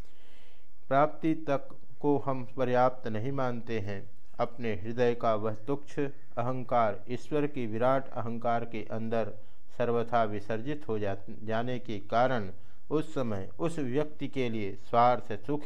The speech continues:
की खोज करना एकदम असंभव हो जाता है। इसलिए विराट ईश्वर की सर्व कल्याणकारी इच्छा ही उस समय उसके हृदय में दूसरों के कल्याण के निमित्त विविध रूप में उदित होती रहती है। अथवा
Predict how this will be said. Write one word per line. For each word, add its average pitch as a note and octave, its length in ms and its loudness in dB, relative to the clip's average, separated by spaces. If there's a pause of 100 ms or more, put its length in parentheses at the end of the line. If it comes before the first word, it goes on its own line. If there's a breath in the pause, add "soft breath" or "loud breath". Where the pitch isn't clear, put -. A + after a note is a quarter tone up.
की A#2+ 180 -2
खोज A#2+ 460 -2
करना G#2+ 400 0 (340 soft breath)
एकदम A2+ 520 0
असंभव G2 480 0
हो A2+ 160 0
जाता G2 340 0
है। F#2+ 260 -2 (580 soft breath)
इसलिए F3 360 0
विराट D3 520 4
ईश्वर D3 320 -2
की C#3+ 180 -2
सर्व E3 380 0
कल्याणकारी C3 840 0
इच्छा B2+ 460 -2
ही G#2 260 -2 (360 soft breath)
उस C#3 220 -2
समय B2 380 0
उसके G#2 340 -2
हृदय A2 360 0
में B2 280 -2 (440 soft breath)
दूसरों D3 500 0
के D#3 220 0
कल्याण A#2+ 560 0
के C3 260 -2
निमित्त A2 560 0 (400 soft breath)
विविध D#3 380 2
रूप C#3 340 2
में C3 220 0
उदित A#2+ 420 -2
होती G#2 260 -2
रहती G2 380 0
है। F#2 220 0 (460 soft breath)
अथवा B2+ 480 2